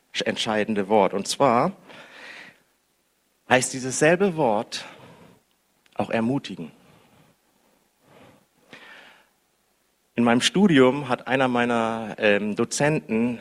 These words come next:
eine Predigt über dieses, äh, Wort gehalten und er hat seine Predigt genannt, "Ermahnmutigen". Weil es eben ge-,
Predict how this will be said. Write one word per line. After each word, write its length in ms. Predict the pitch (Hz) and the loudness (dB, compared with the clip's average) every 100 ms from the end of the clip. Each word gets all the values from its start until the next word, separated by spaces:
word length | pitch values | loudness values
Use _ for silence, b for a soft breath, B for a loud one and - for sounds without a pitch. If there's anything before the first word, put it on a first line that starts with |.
| - | -4
eine 200 | 117 117 | 0 0
Predigt 500 | - 143 139 110 - | 0 -2 -2 -4 -6
über 240 | 120 104 | -4 -2
dieses, 560 | 104 123 117 113 - 117 - 101 - | -2 -2 -2 -2 -4 -8 -10 -14 -2
äh, 280 | 117 107 101 | 2 2 6
Wort 300 | 127 135 - | 6 6 0
gehalten 680 | 110 107 101 104 - 123 B B B | -6 -4 -4 -4 -6 -8 B B B
und 100 | 113 | 0
er 80 | 110 | 2
hat 140 | 139 | 0
seine 180 | 131 123 | 0 0
Predigt 480 | - - 143 135 - | 0 0 0 -2 -4
genannt, 480 | 127 117 113 107 - | -2 0 0 -2 -4
"Ermahnmutigen". 960 | 117 107 113 123 104 101 - 95 87 78 B B B B _ _ _ B B B B B B B B _ _ _ _ _ _ _ _ _ _ _ _ _ | -4 0 0 0 0 -4 -6 -10 -10 -12 B B B B _ _ _ B B B B B B B B _ _ _ _ _ _ _ _ _ _ _ _ _
Weil 320 | - 120 139 | 0 4 4
es 140 | 156 - | 2 -2
eben 340 | 127 127 110 | -2 -2 -2
ge-, 140 | 127 | -6